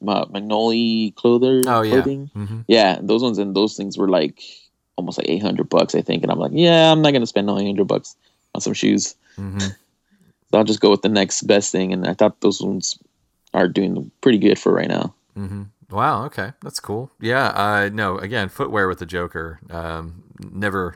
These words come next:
Speaker 2: never easy.
Speaker 1: No. <laughs>
Speaker 2: Uh, so let's, well, hang on a second. Before we get into the makeup, so the, the variant
Speaker 1: Sure.
Speaker 2: where it, he's, you know, having dinner with Vicky Vale, he's got that, like, painter's,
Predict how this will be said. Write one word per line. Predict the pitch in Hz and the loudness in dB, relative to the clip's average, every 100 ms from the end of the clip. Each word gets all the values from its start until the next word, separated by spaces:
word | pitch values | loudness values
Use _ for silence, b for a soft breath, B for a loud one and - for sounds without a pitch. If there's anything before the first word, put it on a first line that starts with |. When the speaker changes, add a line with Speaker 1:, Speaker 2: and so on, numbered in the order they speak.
| - | -8
Speaker 2:
never | 104 98 | -8 -6
easy. | 92 90 80 76 85 B B B B | -8 -10 -10 -14 -18 B B B B
Speaker 1:
No. | 120 117 120 117 117 - | 2 4 6 4 2 0
<laughs> | 175 151 170 - - - - | 0 2 -2 -4 -18 -20 -8
Speaker 2:
Uh, | 104 101 98 95 | -6 -4 -4 -6
so | - - 143 147 143 139 139 _ _ _ _ _ _ _ _ _ _ _ _ _ _ _ _ | -6 2 4 6 6 4 -2 _ _ _ _ _ _ _ _ _ _ _ _ _ _ _ _
let's, | 120 120 - - | -2 -2 -2 0
well, | 143 135 | 2 2
hang | 147 135 | 0 -4
on | 110 | -4
a | |
second. | - 95 | -6 -10
Before | 95 143 | -6 -4
we | 135 | -2
get | 123 | -4
into | 113 | -4
the | 110 | -6
makeup, | 101 95 98 87 - 92 | -4 -4 -6 -8 -10 -10
so | - | -8
the, | 104 104 | -4 -4
the | 95 | -6
variant | 104 123 143 135 120 | -4 0 2 2 -2
Speaker 1:
Sure. | 107 | -2
Speaker 2:
where | 107 104 | -2 0
it, | 104 98 95 | -4 -6 -8
he's, | 95 98 95 90 | -8 -6 -6 -8
you | 101 | -8
know, | 92 | -8
having | 95 92 | -6 -8
dinner | 101 98 | -8 -8
with | 90 | -6
Vicky | 95 92 | -8 -8
Vale, | 92 92 92 | -4 -2 -2
he's | 90 85 | -6 -8
got | 101 92 | -8 -6
that, | 90 87 | -6 -6
like, | 87 85 | -8 -10
painter's, | - 117 110 92 82 - | -12 -10 -8 -8 -6 -8